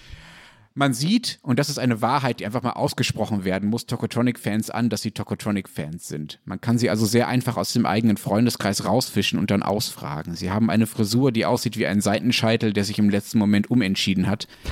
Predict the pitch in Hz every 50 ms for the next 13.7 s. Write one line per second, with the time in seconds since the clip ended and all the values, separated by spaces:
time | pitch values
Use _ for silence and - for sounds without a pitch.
0 | - - - - 101 101 107 104 110 117 110 104 113 117 - - 113 135 147 143
1 | 135 123 92 104 - - 123 113 117 123 - - 98 - - 123 - 143 - -
2 | 104 113 120 - - 104 104 104 110 107 110 98 - - 101 107 107 107 107 110
3 | - - 101 - - 104 110 123 117 - 117 110 101 110 110 104 101 98 98 101
4 | 110 110 - - 104 98 101 110 117 117 - - - - - - - - - -
5 | 98 - - 98 101 98 95 85 - 95 104 - - 101 82 85 92 101 110 -
6 | 92 90 80 - - 85 85 101 - - 87 - 90 98 104 - - - - -
7 | _ - 95 92 87 101 98 101 - - 95 87 - - 104 - - 101 98 104
8 | 110 104 - - - 76 78 78 80 82 82 - - 92 - _ _ - - -
9 | - - - - - - - - 113 - - 139 151 156 156 92 110 113 104 107
10 | - - 117 135 135 127 87 98 98 98 113 117 - - - 131 131 139 - _
11 | _ _ _ - 107 110 - 113 104 107 113 127 113 104 104 120 123 120 110 90
12 | - 92 101 110 98 101 101 113 104 - - 95 90 87 95 98 95 95 - 76
13 | 90 90 - - 92 92 98 - - 82 78 87 -